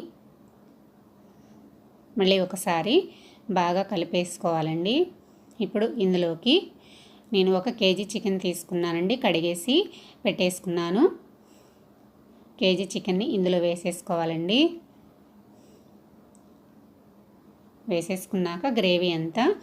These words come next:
చికెన్కి బాగా కలిసిపోయేలాగా కలిపేసుకున్న తర్వాత ఈ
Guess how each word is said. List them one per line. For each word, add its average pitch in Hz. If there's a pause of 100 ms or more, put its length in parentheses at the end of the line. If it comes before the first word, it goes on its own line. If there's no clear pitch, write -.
(280)
చికెన్కి 190 (140)
బాగా 170
కలిసిపోయేలాగా 170 (1600)
కలిపేసుకున్న 185 (120)
తర్వాత 170 (3000)
ఈ 196